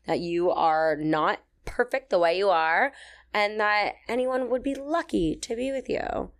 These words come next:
It has nothing to do with that. It's literally just a fucking marketing holiday that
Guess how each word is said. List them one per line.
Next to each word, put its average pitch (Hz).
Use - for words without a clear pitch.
It -
has 202
nothing 214
to 190
do 190
with 196
that. 139
It's 147
literally 180
just 196
a 202
fucking 180
marketing 156
holiday 143
that 160